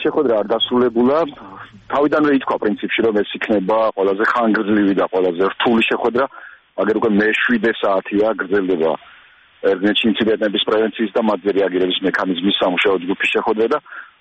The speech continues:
როგორც უკვე თქვი, მთავარი აქცენტი გე-, გეწევა სამ,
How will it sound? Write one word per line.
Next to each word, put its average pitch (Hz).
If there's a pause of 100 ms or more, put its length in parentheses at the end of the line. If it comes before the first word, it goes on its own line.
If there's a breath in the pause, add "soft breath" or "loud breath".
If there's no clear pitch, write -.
როგორც 120
უკვე -
თქვი, 139 (680 loud breath)
მთავარი 123 (100)
აქცენტი 110
გე-, - (180)
გეწევა 107 (140)
სამ, 127